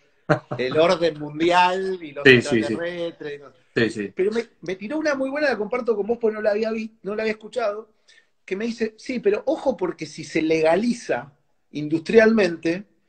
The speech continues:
Speaker 1: se va a manipular muy grosso". Entonces, él dice, "Hay que, si querés, despenalizar el autocultivo en todo caso". ¿Tenés una, una, una postura con eso?
Speaker 2: Eh, no, no lo había pensado nunca en realidad. Eso es verdad que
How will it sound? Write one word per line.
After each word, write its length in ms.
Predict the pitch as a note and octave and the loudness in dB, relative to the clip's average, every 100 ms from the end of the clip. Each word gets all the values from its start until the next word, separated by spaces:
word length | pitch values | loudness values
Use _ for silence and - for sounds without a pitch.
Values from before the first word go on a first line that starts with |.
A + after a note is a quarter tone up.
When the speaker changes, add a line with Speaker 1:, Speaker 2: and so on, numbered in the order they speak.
| _ _ | _ _
Speaker 1:
se 180 | - D#3 | -2 2
va 60 | G3+ | 4
a 40 | |
manipular 600 | A3 E3 - D3+ F#3+ G3 | 2 0 -2 -2 0 0
muy 180 | F#3+ G3 | 0 0
grosso". 440 | G#3+ G3+ - F#3+ - | 0 0 -2 -8 -6
Entonces, 380 | D#3 G3 A3 - | -12 -8 -8 -4
él 120 | G#3 | -4
dice, 260 | G#3+ G3+ - | -2 -2 0
"Hay 160 | B3 A#3+ | -2 -2
que, 380 | B3+ A#3+ A#3 _ _ _ _ | -2 -2 -2 _ _ _ _
si 180 | - D3+ | -10 2
querés, 260 | G3+ A3 F#3 | 6 6 8
despenalizar 800 | G#3+ - F#3 F3+ F3+ - A#3+ B3 A#3 | 6 6 -2 -2 -6 -2 0 0 -2
el 120 | E3 | -4
autocultivo 840 | E3+ - D#3 C#3 D3+ - C4 F3+ | -4 -4 -6 -8 -10 -2 2 2
en 60 | D3 | 2
todo 140 | C#3 C3 | -2 -4
caso". 200 | B2 - | -8 -8
¿Tenés 340 | F3 C#4+ - | -4 -4 -4
una, 300 | A#3 F#3 E3+ | -4 -2 -4
una, 640 | F3 F#3 D#3+ D3+ C#3 C3+ B2+ | -6 -4 -4 -4 -8 -10 -14
una 220 | E3+ F3 | -10 -8
postura 460 | D#3+ D3+ - C4+ A3 | -6 -8 -6 -2 0
con 100 | C3+ | -2
eso? 320 | G#3 - D#4 - _ _ _ _ _ _ _ _ - | -10 -16 -20 -20 _ _ _ _ _ _ _ _ -6
Speaker 2:
Eh, 500 | B2 A#2+ A#2 A2+ A2 | -2 0 2 0 -2
no, 140 | E3 | -2
no 120 | E3+ F3 | 0 2
lo 60 | E3+ | 2
había 160 | E3+ | 4
pensado 320 | C#3 B2+ D3+ | 2 2 2
nunca 200 | D#3 C3 | 2 2
en 60 | A2+ | 2
realidad. 260 | G#2+ G#2+ G2+ | 2 2 2
Eso 120 | A#2 | 2
es 40 | A#2 | 4
verdad 260 | B2 C#3+ | 6 6
que 400 | C#3+ A#2 G#2+ - | 6 4 4 0